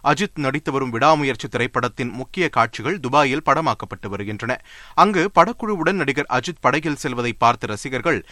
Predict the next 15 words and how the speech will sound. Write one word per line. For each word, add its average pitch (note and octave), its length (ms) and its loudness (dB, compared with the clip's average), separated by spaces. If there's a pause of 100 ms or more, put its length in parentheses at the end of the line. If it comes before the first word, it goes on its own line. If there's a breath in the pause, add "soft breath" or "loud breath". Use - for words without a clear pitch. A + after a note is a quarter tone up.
(180 loud breath)
அதனை F#3 340 6
தங்களது D#3+ 440 0
செல்போனில் F3 540 -2
வீடியோ D3+ 280 -2
எடுத்துள்ளனர். A2 640 -4 (280 soft breath)
அப்போது A#2 520 -2
"தல, F3+ 420 0
தல" D3+ 280 2
என C3+ 380 -2
ரசிகர்கள் C3+ 540 -4
கத்தியதை B2+ 500 -4
பார்த்த G#2+ 360 -2
அஜித் E3 240 -4 (220 loud breath)
அவர்களை F#3 460 4
நோக்கி D3 340 -2